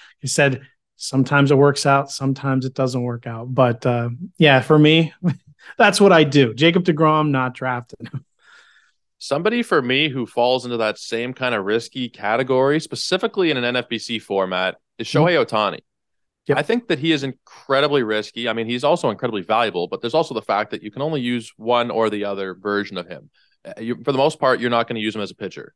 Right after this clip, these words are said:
Speaker 2: in the N F B C. For the most part, you're sending him out there as a hitter. If he has maybe a matchup against the Athletics one week or something, or the Nationals or whoever, you're pro-, you might start him on the hill.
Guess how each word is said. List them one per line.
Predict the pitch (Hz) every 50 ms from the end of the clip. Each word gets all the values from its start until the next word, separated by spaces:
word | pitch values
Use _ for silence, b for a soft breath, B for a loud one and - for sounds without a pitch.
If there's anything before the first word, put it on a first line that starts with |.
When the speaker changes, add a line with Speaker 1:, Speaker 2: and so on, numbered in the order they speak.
| _
Speaker 2:
in | - 98
the | 98 98
N | 95
F | 90 90 -
B | 87 85
C. | - - 85 78 - _
For | -
the | 95
most | 98 104 110 - -
part, | 117 110 98
you're | 98
sending | - - 113 117 117
him | 110
out | 107 107 -
there | 110 104 98
as | 92 92
a |
hitter. | 98 117 120 120 117 113
If | 107 95
he | - 95
has | 87 90 - -
maybe | 98 92 90 85
a | 82 85
matchup | 87 92 95 101 - - 101 -
against | 101 90 104 95 92 -
the | 101 95
Athletics | 87 87 92 - 123 135 139 135 127 - - - - - - -
one | - 104 110 113 113
week | 110 113 117 117 -
or | 110 101
something, | - 117 110 - 117 107 101
or | 87
the | 76 80
Nationals | 90 107 110 110 110 - 110 98 98 85
or | 87
whoever, | 87 101 113 120 110 104 101 98 b b b b b b -
you're | - -
pro-, | 156 151 - 131
you | 143
might | 151 156 151 139
start | - - 127 123
him | 117 110
on | 107 101
the | 95
hill. | 90 98 80 80 82 82